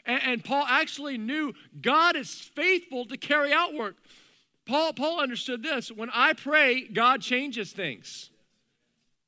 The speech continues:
Like, God answers prayers. Do you, do you believe that, or is prayer just a religious thing for you? I, I, I love being in a church where every week I hear about answers to prayers.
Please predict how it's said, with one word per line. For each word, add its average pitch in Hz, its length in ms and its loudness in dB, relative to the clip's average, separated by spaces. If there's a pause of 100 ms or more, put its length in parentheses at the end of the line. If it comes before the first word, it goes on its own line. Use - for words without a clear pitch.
(300)
Like, 226 300 -6
God 262 580 6
answers 247 400 -4
prayers. - 880 -2 (1160)
Do 247 320 -8
you, 269 160 0
do 226 140 -4
you 339 140 2
believe 320 340 -2
that, 302 180 2
or 254 120 -4
is 220 100 -4
prayer 269 260 -6
just 247 200 -12
a 208 40 -6
religious 202 460 -6
thing 220 240 -10
for - 140 -14
you? 160 200 -8
I, 208 140 -2
I, 220 300 2
I - 20 4
love 254 560 -2
being 254 200 -6
in 240 60 -4
a 220 60 -4
church 254 380 -6
where 233 140 -6 (140)
every 285 600 -2
week 220 580 -4 (220)
I 214 180 2
hear 233 200 0
about 202 260 0
answers 190 420 -8
to 160 80 -16
prayers. - 520 -10